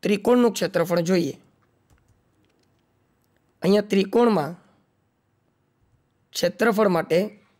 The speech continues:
એકના છેદમાં બે ગુણ્યા પાયો ગુણ્યા વેધ એ સૂત્રનો ઉપયોગ કરીએ છીએ. હવે અહીંયા આપણે જોઈએ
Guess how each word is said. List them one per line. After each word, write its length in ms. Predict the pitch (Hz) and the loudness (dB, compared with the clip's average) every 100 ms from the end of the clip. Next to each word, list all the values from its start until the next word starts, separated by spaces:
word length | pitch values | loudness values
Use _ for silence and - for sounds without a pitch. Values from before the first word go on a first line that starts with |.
| - | -6
એકના 340 | 165 226 240 233 | -2 2 0 0
છેદમાં 360 | 170 180 170 180 | -4 -2 0 2
બે 80 | 214 359 _ _ _ _ | 2 0 _ _ _ _
ગુણ્યા 440 | 165 175 165 156 - | -4 -2 0 -2 -2
પાયો 300 | 160 196 220 349 _ _ _ _ _ _ _ - | 0 2 2 0 _ _ _ _ _ _ _ -12
ગુણ્યા 380 | 151 151 190 196 | -4 0 2 2
વેધ 240 | 196 143 _ _ _ _ _ _ _ _ _ _ _ _ _ | 0 -2 _ _ _ _ _ _ _ _ _ _ _ _ _
એ 140 | 220 | -2
સૂત્રનો 460 | 226 190 170 170 175 165 | 0 -4 0 0 0 -2
ઉપયોગ 280 | - 202 240 - _ _ _ _ _ _ _ _ _ _ _ _ - | 0 0 0 -6 _ _ _ _ _ _ _ _ _ _ _ _ -4
કરીએ 300 | 214 349 185 | -2 0 -2
છીએ. 300 | - - 110 - _ _ _ _ _ _ _ _ _ _ _ _ _ _ _ _ _ _ _ _ | -6 -8 -12 -18 _ _ _ _ _ _ _ _ _ _ _ _ _ _ _ _ _ _ _ _
હવે 60 | 180 | 0
અહીંયા 260 | 202 220 208 | 2 4 2
આપણે 240 | 208 208 | 0 0
જોઈએ 220 | 190 196 | 2 2